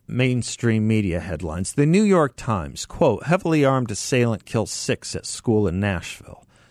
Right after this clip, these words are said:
The Washington Post, "Six slain in shooting at Nashville school." The Wall Street Journal, "Six shot dead in Nashville elementary school." Chicago Tribune, "Six sh-, six dead in shooting at Nashville school."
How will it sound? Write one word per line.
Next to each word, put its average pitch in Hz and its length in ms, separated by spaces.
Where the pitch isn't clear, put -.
The 135 80
Washington 151 420
Post, 110 340
"Six - 300
slain 139 500
in 85 120
shooting 110 420
at 92 120
Nashville 98 520
school." - 340
The 90 80
Wall 170 180
Street 151 280
Journal, 104 320
"Six - 320
shot - 480
dead 123 200
in 98 140
Nashville 113 540
elementary 98 500
school." - 380
Chicago 160 500
Tribune, 113 600
"Six - 360
sh-, - 400
six - 380
dead 151 180
in 104 120
shooting 123 360
at 98 60
Nashville 104 560
school." - 520